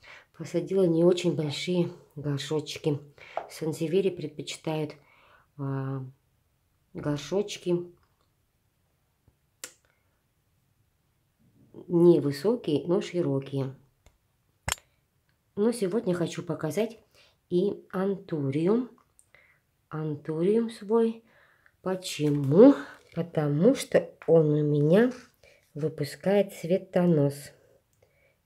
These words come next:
Видите, красный носик торчит.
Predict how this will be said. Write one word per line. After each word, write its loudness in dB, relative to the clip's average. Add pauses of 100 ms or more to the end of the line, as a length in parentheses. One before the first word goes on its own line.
Видите, -2 (880)
красный -4
носик 2
торчит. 0